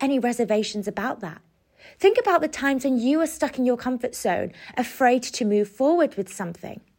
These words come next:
You know how that feels. And knowing how that feels, you can perhaps empathize with the other people in your life who just aren't quite ready to do this work. We are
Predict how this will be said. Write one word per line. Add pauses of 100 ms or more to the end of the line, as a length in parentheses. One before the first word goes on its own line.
(360)
You
know
how
that
feels. (1400)
And (140)
knowing
how
that
feels,
you
can
perhaps (100)
empathize (240)
with
the
other
people
in
your
life
who
just (120)
aren't
quite
ready
to
do
this
work. (1600)
We
are